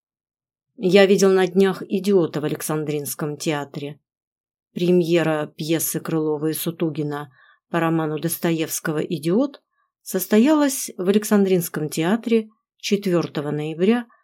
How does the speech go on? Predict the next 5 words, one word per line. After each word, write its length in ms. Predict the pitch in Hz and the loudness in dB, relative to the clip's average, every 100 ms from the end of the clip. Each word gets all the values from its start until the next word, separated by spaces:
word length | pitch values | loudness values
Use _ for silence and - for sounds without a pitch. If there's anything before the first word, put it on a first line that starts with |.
| _ _ _ | _ _ _
тысяча 480 | - 254 262 269 262 | 2 2 2 -2 0
восемьсот 600 | 247 247 233 - 233 226 - | 0 2 0 2 0 0 -6
девяносто 680 | 156 160 151 147 165 208 220 | -6 -4 -2 0 -2 -2 -2
девятого 640 | - 151 147 143 160 160 | -2 -4 -4 -4 -6 -8
года. 480 | 147 151 147 143 147 | -8 -6 -6 -8 -12